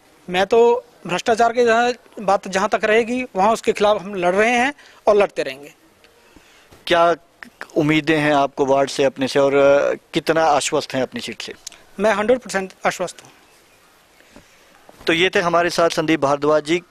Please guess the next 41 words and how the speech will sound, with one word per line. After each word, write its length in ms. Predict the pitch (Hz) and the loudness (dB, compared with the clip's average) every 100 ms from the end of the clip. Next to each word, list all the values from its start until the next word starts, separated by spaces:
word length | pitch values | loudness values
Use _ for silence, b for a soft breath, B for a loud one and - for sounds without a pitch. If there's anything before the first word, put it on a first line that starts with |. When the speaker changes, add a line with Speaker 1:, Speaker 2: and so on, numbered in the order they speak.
| - | -4
Speaker 2:
कहीं 180 | 160 | -2
ना 80 | 190 | -2
कहीं 200 | 208 196 | 0 0
आज़ाद 360 | 185 151 165 175 | 2 2 0 0
उम्मीदवार 400 | 175 165 170 175 | -2 0 0 2
हैं 60 | |
लेकिन 300 | 202 180 196 - _ - | 0 -2 -2 -4 _ 0
आश्वस्त 500 | 143 - 214 226 - | 0 2 0 0 -2
हैं 120 | 202 | -2
कि, 260 | 208 208 202 | 0 0 -2
कि 280 | - 220 220 B B B - - | -2 -2 -2 B B B -20 -16
वो 440 | 147 165 202 202 - | 0 2 4 2 0
कहते 280 | 165 160 190 | -2 0 2
हैं 100 | 185 | 0
कि 80 | 170 | 0
वार्ड 240 | 160 160 | 2 0
नंबर 220 | 156 160 156 | 0 -2 -2
चार 300 | 165 160 170 | 0 2 0
उनका 340 | - 151 165 | -4 -2 0
अपना 220 | 151 160 | 0 -2
क्षेत्र 400 | 156 - 156 170 | -4 -4 0 0
है 60 | 175 | 2
और 120 | 175 | 2
वार्ड 240 | 151 156 | 2 0
नंबर 280 | 156 156 175 B B B - | -2 -4 -4 B B B -6
चार 320 | - 175 180 | 0 2 2
के 220 | 170 - 180 | 0 -2 0
लोगों 340 | 156 156 175 | 0 0 0
के 120 | 175 | 0
कहने 360 | 165 156 156 160 | -2 -2 -2 -2
के 140 | 175 | -2
ही 120 | 147 | -4
कारण 300 | 165 156 151 | -2 0 0
वो 180 | 147 147 | 0 0
इस 80 | 147 | 0
सीट 220 | - 143 | -4 -6
से 420 | - 147 165 - - - | -2 -2 -2 -10 -20 -6
इलेक्शन 300 | 139 127 123 | -4 -4 -4
लड़ 120 | 107 | -6
रहे 160 | 107 104 | -6 -6
हैं। 260 | 107 98 | -8 -10